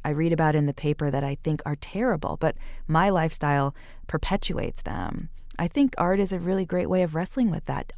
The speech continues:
awful reality. Um, and maybe it changes our view of what we need and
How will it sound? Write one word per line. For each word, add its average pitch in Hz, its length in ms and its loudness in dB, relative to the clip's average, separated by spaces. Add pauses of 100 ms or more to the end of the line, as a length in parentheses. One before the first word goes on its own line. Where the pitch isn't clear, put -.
awful 165 520 0
reality. 147 800 -2 (640)
Um, 151 640 -2
and 156 240 2
maybe 185 580 2
it 156 180 2
changes 151 920 2 (160)
our 139 280 0
view 135 680 4
of 123 400 0
what - 180 0
we 147 140 4
need 131 540 4
and 123 380 0